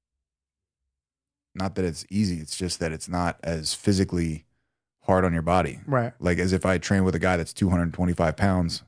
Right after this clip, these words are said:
Speaker 1: trying to kill me.
Speaker 2: But it's the te-, he, whoever just submitted somebody with that.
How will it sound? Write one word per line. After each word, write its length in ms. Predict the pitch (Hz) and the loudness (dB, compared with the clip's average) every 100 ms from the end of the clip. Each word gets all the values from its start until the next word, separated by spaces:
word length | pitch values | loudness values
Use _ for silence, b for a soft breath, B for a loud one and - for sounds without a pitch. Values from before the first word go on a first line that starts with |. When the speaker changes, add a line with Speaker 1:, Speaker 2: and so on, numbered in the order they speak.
| _ | _
Speaker 1:
trying 180 | - 90 | -2 0
to 40 | |
kill 220 | 80 104 95 | 2 2 2
me. 200 | 82 85 _ - - | 0 -6 _ -20 0
Speaker 2:
But 180 | 156 156 | 2 4
it's 180 | 160 - | 2 -2
the 100 | 147 | -6
te-, 280 | - 190 151 | -2 -2 0
he, 120 | 143 | -2
whoever 420 | 147 135 143 139 | -2 0 2 0
just 200 | 131 123 | -2 -4
submitted 280 | 127 127 120 | -4 -2 -4
somebody 300 | - 120 113 | -2 -2 -2
with 140 | 117 | -2
that. 240 | 117 113 | -2 -4